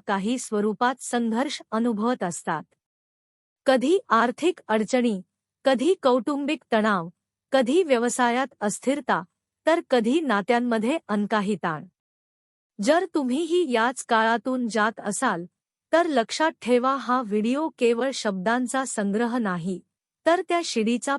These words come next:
पहिला पायरी आहे जी तुम्हाला उंचीवर घेऊन जाईल. सिंह राशीच्या मित्रांनो, शास्त्रांमध्ये सांगितलं गेलं आहे की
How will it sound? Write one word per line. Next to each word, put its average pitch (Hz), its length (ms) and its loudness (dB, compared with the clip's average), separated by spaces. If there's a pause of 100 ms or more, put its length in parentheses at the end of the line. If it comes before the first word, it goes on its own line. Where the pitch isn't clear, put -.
पहिला 233 380 0 (100)
पायरी 214 420 0
आहे 208 400 0
जी 240 140 -2 (100)
तुम्हाला 233 540 -2
उंचीवर 294 560 -2
घेऊन 226 400 -2
जाईल. 170 360 -6 (960)
सिंह 349 440 0
राशीच्या 311 540 0
मित्रांनो, 226 640 -2 (400)
शास्त्रांमध्ये 311 920 0
सांगितलं 240 640 0
गेलं 226 320 2
आहे 196 340 0
की 254 240 -4